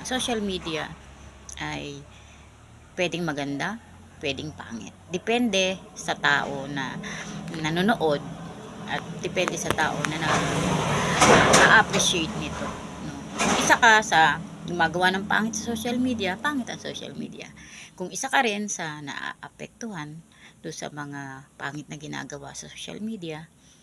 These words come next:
pangit ang social media. Pero kapag isa ka sa gumagawa ng ikagaganda ng social media, maganda ang social media, di ba?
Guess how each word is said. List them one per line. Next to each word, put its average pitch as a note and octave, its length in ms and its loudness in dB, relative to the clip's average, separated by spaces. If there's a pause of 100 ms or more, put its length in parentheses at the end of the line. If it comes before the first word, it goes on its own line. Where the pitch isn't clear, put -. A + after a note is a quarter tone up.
(580)
pangit G#3 300 -4
ang C#3 100 -16
social - 400 -14
media. C#3+ 360 -16 (240)
Pero A3+ 340 -2
kapag F3+ 340 -10
isa - 220 -10
ka D3 300 -12 (500)
sa C#3+ 560 -6 (720)
gumagawa D#3+ 600 -4 (600)
ng D3 200 -10
ikagaganda C#3+ 680 -12 (500)
ng D#3 80 -12
social C#3+ 400 -12
media, C#3 340 -16 (640)
maganda A3+ 320 -6
ang - 160 -16
social - 400 -14
media, E2 320 -18 (320)
di - 160 -20
ba? - 160 -20